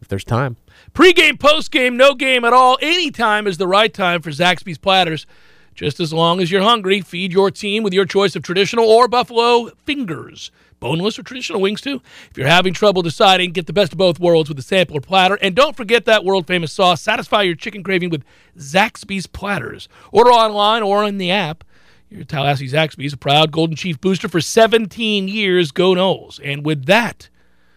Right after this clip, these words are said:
Speaker 2: we segue over to, uh, our friends at, uh, Tallulah. Delta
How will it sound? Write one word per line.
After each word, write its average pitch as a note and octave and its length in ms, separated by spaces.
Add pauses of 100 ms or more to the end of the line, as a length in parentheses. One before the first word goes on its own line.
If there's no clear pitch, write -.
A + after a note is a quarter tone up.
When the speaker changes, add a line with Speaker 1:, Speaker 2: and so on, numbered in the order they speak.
(200)
Speaker 2:
we - 120
segue D#3+ 420
over D#3+ 420
to, E3 380
uh, E3+ 220
our E3 100
friends F#3 380
at, F3+ 180
uh, G3 120
Tallulah. G3+ 540 (240)
Delta C#4+ 320